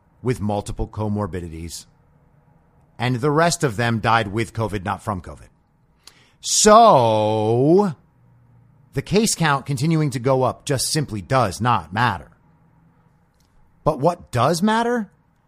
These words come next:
That the city of Los Angeles, or maybe the state of California, maybe they did it elsewhere as well, that they used the emergency alert system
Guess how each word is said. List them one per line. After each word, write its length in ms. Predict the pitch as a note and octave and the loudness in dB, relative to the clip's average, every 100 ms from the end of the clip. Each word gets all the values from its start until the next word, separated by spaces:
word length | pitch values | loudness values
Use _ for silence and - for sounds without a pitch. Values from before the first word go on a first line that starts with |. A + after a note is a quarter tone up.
| _ _ _ _ _ _ _ _ _ _ _ _ _ - | _ _ _ _ _ _ _ _ _ _ _ _ _ -8
That 120 | D#3 | -6
the 80 | E3+ | -4
city 300 | G#3 G#3 G#3 | 0 2 2
of 100 | E3 | 2
Los 260 | D#3 C#3 | 0 0
Angeles, 460 | E3 D#3 C3 A2+ - - | -4 -4 -4 -4 -8 -6
or 100 | A#2+ | -2
maybe 280 | C3 D3+ | -2 -2
the 80 | B2+ | -2
state 160 | B2 A#2 | -2 -4
of 100 | - | -2
California, 460 | G#2+ F#2+ A2+ G#2 | -4 -2 -4 -4
maybe 220 | F#2+ G2 G2 | -4 -6 -6
they 140 | F#2 | -8
did 180 | E2+ F2 | -8 -10
it 100 | E2+ | -10
elsewhere 380 | F#2 F2+ F2 D#2 | -10 -10 -10 -12
as 120 | D2+ | -10
well, 360 | F#2+ E2 C2+ - _ _ _ _ _ _ _ _ _ _ _ _ _ _ _ _ _ | -10 -10 -12 -20 _ _ _ _ _ _ _ _ _ _ _ _ _ _ _ _ _
that 220 | C#3 A#2+ | -6 -4
they 140 | A#2+ G3 | 0 2
used 440 | A3+ A3 F#3 - | 2 2 2 -2
the 140 | C#3 C3 | -2 -2
emergency 880 | A#2 A#2+ D#3+ F#3 G#3+ G3+ - G3+ - | 0 0 0 2 -2 -2 -4 -6 -6
alert 640 | A#2+ A2 A2+ D3+ F#3+ - | -6 -4 0 0 -2 -4
system 760 | - A2 F2+ - F#2 E2+ D#2+ | -6 -6 -6 -8 -8 -8 -10